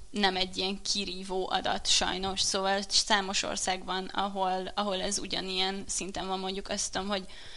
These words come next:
hogy ugyanúgy Csehországban készült egy olyan, ilyen országjelentés, és ott is ugyanígy néz ki, hogy tizennyolc év az általános,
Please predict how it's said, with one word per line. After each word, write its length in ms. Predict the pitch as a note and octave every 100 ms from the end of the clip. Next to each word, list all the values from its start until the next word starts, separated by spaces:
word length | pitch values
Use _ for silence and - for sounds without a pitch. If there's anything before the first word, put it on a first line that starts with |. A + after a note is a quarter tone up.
| - -
hogy 160 | G3
ugyanúgy 320 | G#3+ F#3 G3 G3
Csehországban 720 | G3 F3+ F#3+ - F#3+ F#3+ G3
készült 400 | F#3+ - F#3 -
egy 120 | F3+
olyan, 280 | F#3 F#3+ -
ilyen 280 | G#3 F#3 F#3+
országjelentés, 720 | A#3+ - A3+ G#3+ G#3+ G#3 G3+
és 120 | G#3+
ott 200 | G3+ G3+
is 180 | G3 -
ugyanígy 440 | F#3+ G3 F#3+ G3
néz 280 | F#3 F#3+ G3
ki, 160 | - G3
hogy 200 | G3+ F#3+
tizennyolc 1080 | G#3+ G3 F#3+ F#3 F#3 - G3+ F#3+ F#3+ -
év 220 | - F#3 F#3
az 140 | G3
általános, 760 | F#3 G#3 - B3+ C4 C4+ C4+